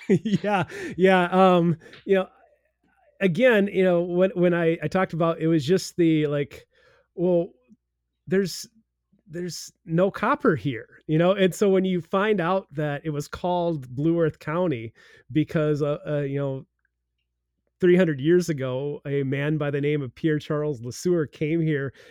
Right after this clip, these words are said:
and, and put up a copper mine. And then Nicollet, you know, a hundred and fifty years later, went looking for the copper mine, and there's no copper. Uh, it was just like, "What is <laughs> going on here?" Uh, and so I just found it to be a real,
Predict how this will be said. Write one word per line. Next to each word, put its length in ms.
and, 300
and 180
put 160
up 140
a 40
copper 340
mine. 460
And 100
then 200
Nicollet, 880
you 80
know, 60
a 40
hundred 300
and 200
fifty 340
years 460
later, 400
went 200
looking 320
for 120
the 100
copper 380
mine, 320
and 160
there's 180
no 240
copper. 720
Uh, 120
it 60
was 140
just 180
like, 200
"What 340
is 260
<laughs> 0
going 500
on 380
here?" 280
Uh, 160
and 80
so 140
I 120
just 200
found 240
it 140
to 40
be 140
a 100
real, 380